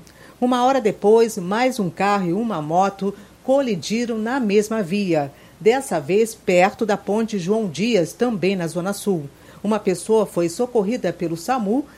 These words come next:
e levada a um hospital da região. Quase na mesma hora, um acidente ocorreu na Marginal Tietê,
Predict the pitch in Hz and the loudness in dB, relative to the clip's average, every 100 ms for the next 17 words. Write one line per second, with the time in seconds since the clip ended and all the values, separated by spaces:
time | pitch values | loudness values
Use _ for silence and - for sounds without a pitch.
0 | - 254 285 220 156 208 240 165 170 185 | -6 -2 0 0 0 0 0 0 -4 -2
1 | 226 254 - 208 170 175 170 165 170 202 | -2 -2 -4 -6 -2 0 0 -2 -2 -2
2 | 202 143 131 - - - - - 226 247 | -2 -2 -6 -18 -20 -20 -12 0 4 4
3 | 226 202 180 170 196 185 175 156 170 185 | 2 0 0 0 0 0 -2 0 2 2
4 | 170 165 196 196 165 208 214 180 160 165 | 2 -2 -4 -4 -4 -4 -4 -6 -4 -2
5 | 190 180 170 196 196 175 180 196 202 220 | -4 -4 -4 -4 -4 -4 -4 -4 -6 -4
6 | 220 202 - 208 190 | -2 0 0 2 2